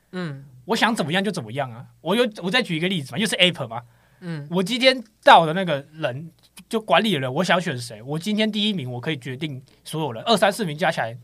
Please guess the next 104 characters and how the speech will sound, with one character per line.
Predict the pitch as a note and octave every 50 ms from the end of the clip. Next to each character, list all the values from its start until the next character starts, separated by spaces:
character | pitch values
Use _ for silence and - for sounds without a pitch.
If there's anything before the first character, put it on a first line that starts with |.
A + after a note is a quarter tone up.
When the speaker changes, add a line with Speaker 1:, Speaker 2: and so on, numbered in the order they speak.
| - _ _
Speaker 2:
就 | - - -
算 | G#3+ G3+
他 | A3
们 | G3+ E3+ D#3+
二 | - G#3+
三 | F#3 F#3 F3
四 | E3+ F#3
名 | E3 C3+
联 | C3 B2+ B2
手， | - B2+ A#2+
他 | C#3+ D#3
也 | D3+
不 | A#2+ B2 B2+
到 | B2 D3 C#3
我， | A#2+ G#2+ G#2 G#2+ - _ _ _ _ _ _ _
我 | - D3 C3+
的 | C#3
等 | C3 C3+ A#2+ A#2
级 | A#2+ B2 A#2+
的 | A#2+
时 | A#2+ B2
候， | C3+
那 | D#3+ D#3+
这 | D3 E3
个 | D#3+ C#3+
时 | A#2+ C3
候 | B2+
不 | A#2+ B2+
就 | B2+ C3+ C3 -
Apple | - F3+ C#3+ B2+ A#2+
其 | A2+ - A#2+
实 | A#2 A#2+
就 | C3 B2
被 | A#2 C3 B2 A#2 - - _ _ _ _ _ _
变 | _ - F3+
成 | C3+ B2+
他 | B2 E3 D#3+
的 |
形 | D#3+
状 | E3 E3
了， |
Speaker 1:
被 |
那 | E3
一 | D#3+
个 | D3+ D3 D3
人， | C#3+ C#3+ C3+ C3
Speaker 2:
Apple | A3 G#3 F3 F3+
到 | E3+ - F#3 E3
就 | E3+ E3+
被 | D#3
他 | D#3 D#3+
垄 | D3+ A#2 A#2
断 | A#2+ C#3+ C3+ A#2+
了。 | G#2+ G#2+ B2 A#2+ - _ _ _
Speaker 1:
对。 | D#3 D3
嗯。 | D3 C#3+ C3+ C#3 C#3+ _ _ - - _ _
Speaker 2:
对 | - G3+ F3+
啊， |
这 | G3 C4
是 | C4 C#4+ A#3 G3+ -
本 | - E3+ D#3
质 | D3+ F3
上 | G#3 A3
问 | A3 G#3
题 | F3 E3
跟 | D#3 F3 F3 F#3
另 | G3+ G3 F3+
外 | F3 E3 D3
一 | C#3 C#3+ - _ _ _
方 | - F3 E3
面 | F3 F#3 E3+
的 | C#3+ C3+
问 | C3 D3+ C#3+
题 | C3+ B2 -
吧， | A2+ A#2+ A#2+
我 | B2 C#3 D3
自 | - -
己 | E3+ C#3
是 | D#3+ -
这 | D3
样 | C#3 C3+
觉 | C3 A2+ G#2
得 | A#2 A2
啦。 | A2 - - - - _ _ _
因 | - B3+
为 | C4 A#3
大 | C4+ B3
部 | B3 A3+
分 | B3 G#3 E3 D#3
现 | - - A#3 G3+
在 | F#3+ G#3+
的 | F#3 D#3+
股 | - - C3+ A#2+
权， | A#2+ - A#2+
除 | B2 C#3+
非 | D#3 F3
你 | E3+ C#3
是 | C3
那 | D#3 D#3
种 | C#3+ B2+
比 | A#2+
较 | A#2+ C#3 C#3 C3+ C3 B2+ B2+
就 | - C#3+ C#3
是 | C3+ C3 B2+ B2